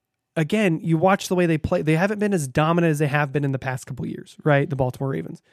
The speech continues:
because they've been getting the shit kicked out of them, and then they turn it on at the end of the game whenever, you know, either in the Colts game, for example, teams were hurt. Uh, secondary pla-, players were hurt, and that's whenever Lamar and the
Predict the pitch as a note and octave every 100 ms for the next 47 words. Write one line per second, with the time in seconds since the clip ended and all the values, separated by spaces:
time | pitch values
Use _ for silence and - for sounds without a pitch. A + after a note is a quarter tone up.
0 | _ _ _ _ C#3+ C#3 G3+ F#3 D3+ D#3+
1 | D#3 D3 D3+ C#3+ - B3+ E3+ D3 C3+ C#3
2 | D3+ C#3 C#3 - E3+ D#3+ D3+ D3+ C#3 D#3+
3 | C#3+ C3+ F3+ B3 D#3 D3 - _ _ _
4 | - C#3+ D3 C#3 - _ _ - C#3 C3+
5 | B2 - _ _ _ D3+ D3+ C#3+ C#3 -
6 | - - D3 C3+ F#3+ F#3 - F3 D#3+ E3+
7 | D#3+ D3+ D#3 D#3+ D#3 D3+ D#3 E3 D#3 C#3
8 | - - D#3+ - - - E3+ F3+ E3 D#3
9 | D#3 D#3+ D#3+ D#3 D3+ C#3 D#3 D3+ - C#3
10 | D3 C#3 C3+ C3+ C#3 C#3 C#3 C3+